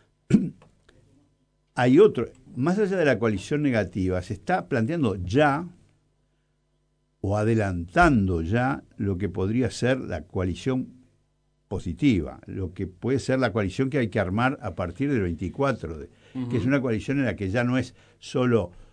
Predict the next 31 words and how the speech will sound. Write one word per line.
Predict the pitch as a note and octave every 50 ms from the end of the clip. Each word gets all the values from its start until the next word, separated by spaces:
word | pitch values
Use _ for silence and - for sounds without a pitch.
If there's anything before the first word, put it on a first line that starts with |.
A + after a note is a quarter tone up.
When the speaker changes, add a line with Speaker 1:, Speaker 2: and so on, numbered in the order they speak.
| _ _ _ _ _ _
Speaker 1:
todos | - C#3 C3+ C3+ C3+ C3 A#2+ - -
contra | - A#2+ G#2+ G2+ F#2 G#2+ G#2+ A2+
uno, | A#2+ A#2+ A#2 A2+ A#2+ B2+ B2+ C3 - -
luchemos | F#2+ G2+ G2 F2+ - B2+ A#2+ A#2+ B2 A#2
para | - - G#2 F#2+ F#2 F#2
sacar | - G2 F2 - A2 G#2+ G#2 G#2
a, | G2
al | F#2 - - - - F2+ -
Frente | - A2+ G2+ F#2 G#2 G#2
Amplio | G#2 G2+ G#2+ A2 A2
del | A2 A2
gobierno, | A2+ A#2+ A#2+ B2+ B2+ B2+ A#2+ A2+ A#2+ B2 A#2+
para | G2+ F#2+ F2+ F2
interrumpir | D#2+ D#2 - E2+ E2+ F2 E2 - - A2 G#2 G2+
el | F2 E2+
ciclo | - - G#2+ G#2 - - F#2+
del | E2 D#2
Frente | - G#2 G2 F#2 F#2 G#2+ G#2+
Amplio, | G#2+ A2 A2+ A2+ A#2+ C#3 D#3 E3+ F3 - - - - - _ _
sino | - - - A#2 G#2+ A2 A#2 A2+
que | - C#3+ B2+ A#2
hay | A#2 A#2 A#2+ A#2
que | A#2 D#3+
decir, | D3 A#2+ F#2+ - - C3 C3
bueno, | A2+ G#2+ A#2+ A2+ F2
no, | E2+ A#2 B2+ F#2 D2 - - - - _ _ _ _ -
vamos | - G#2+ A#2 A#2+ A#2 F#2
a | B2+
hacer | - - A2 A2+
un | B2 C3
acuerdo | C3 A#2+ - - A#2+ A#2+ A#2 A#2+ B2 C3 C3+ C#3 C3